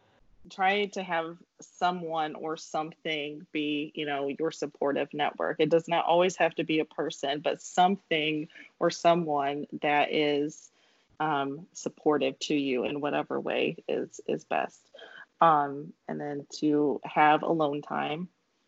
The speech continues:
uh, no matter if that's five minutes or, you know, five days on a trip by yourself, just have some time with yourself to either think about nothing or to really build the self-awareness, um, about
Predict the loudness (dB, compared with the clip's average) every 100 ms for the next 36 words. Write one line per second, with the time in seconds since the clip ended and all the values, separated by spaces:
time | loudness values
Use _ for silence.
0 | -12 -10 -8 -8 -8 -12 -20 -20 _ _
1 | -8 -2 0 0 0 0 -2 _ 4 4
2 | 2 -2 -2 -4 -2 -2 0 -2 -2 -4
3 | -2 0 0 2 4 4 4 0 -6 -2
4 | -2 -2 -2 -2 -4 -6 -2 -2 -2 -2
5 | -4 -4 -18 -18 -16 2 6 6 4 -4
6 | -4 -4 -2 0 -2 -6 -4 -4 -2 0
7 | 2 0 -4 -4 2 2 2 -2 -4 -8
8 | -4 -2 0 0 0 -2 -2 0 -2 -2
9 | -10 -4 0 0 -2 -2 -2 2 4 4
10 | 4 0 -6 -20 -20 -20 -14 2 8 8
11 | 8 4 -2 -8 -6 -4 0 0 0 -4
12 | -4 -8 -8 -8 -10 -12 -18 -10 -6 -6
13 | -6 -6 0 2 2 0 -4